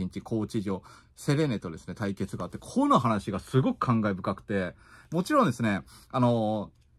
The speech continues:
ー、平成何年ですかね、藤井聡太さんとの対局があるんですよ。シャトーアメーバ。これ、アベマティービーの、お、炎の七番勝負ですね。で、永瀬さんが勝ったんですけど、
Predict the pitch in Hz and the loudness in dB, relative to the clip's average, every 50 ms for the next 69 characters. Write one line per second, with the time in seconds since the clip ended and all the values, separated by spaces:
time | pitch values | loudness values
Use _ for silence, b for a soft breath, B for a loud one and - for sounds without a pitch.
0 | _ - - - - 147 156 165 185 196 - - - 285 262 175 123 120 127 160 | _ -20 -20 -10 -6 -4 -2 -2 -2 -4 -6 -6 -6 -4 -2 0 0 0 0 0
1 | 208 226 170 110 95 - - 107 107 104 101 - 151 170 185 - 320 381 370 330 | 0 0 -2 -2 -4 -4 -4 -4 -2 -2 -4 -2 -4 -4 -2 0 0 0 0 0
2 | - 165 147 143 - 135 123 - 156 160 160 - - 190 196 175 131 104 - B | 0 -2 -2 0 0 -2 0 0 0 -2 -2 -4 -4 -2 -2 0 0 -2 -4 B
3 | B B B B - 139 120 117 - 135 120 117 117 110 98 98 104 101 95 87 | B B B B -2 0 0 2 2 0 -2 0 0 0 0 2 0 0 -2 -2
4 | 82 82 - - - 87 - - - _ _ _ _ _ _ _ _ _ _ _ | -4 -8 -10 -10 -10 -10 -10 -12 -16 _ _ _ _ _ _ _ _ _ _ _
5 | _ _ _ - - 120 113 - 117 104 95 92 95 95 92 95 90 - 76 - | _ _ _ -10 -6 -6 -2 0 0 2 2 2 0 0 -2 -2 -2 -4 -6 -8
6 | b b b b b b b b - 135 120 113 107 101 117 117 120 127 123 - | b b b b b b b b -6 -4 0 0 2 2 2 2 2 0 0 0
7 | - - 127 127 131 135 123 135 151 156 160 147 123 107 92 - - - - 98 | -2 -2 -2 0 0 -2 -2 -2 -2 -2 -2 -2 -2 -2 -4 -6 -10 -12 -8 -4
8 | 101 98 98 98 - 196 240 277 254 170 123 107 104 104 101 95 95 - - 101 | -2 -2 -2 0 2 2 2 4 4 4 4 4 4 4 4 2 2 0 -2 -4
9 | 85 - - - 127 151 - b b b b b b b b - 110 104 101 95 | -6 -6 -6 -4 -4 -4 -6 b b b b b b b b -4 -2 0 0 0
10 | 92 90 82 78 - - - 120 127 127 120 120 120 104 92 - 98 92 - 110 | -2 -4 -6 -8 -10 -10 -2 2 4 4 4 2 0 -2 -2 -4 -6 -4 -4 -2
11 | 104 95 82 - - 101 90 95 95 95 90 | -2 -2 -4 -6 -8 -8 -6 -4 -4 -4 -6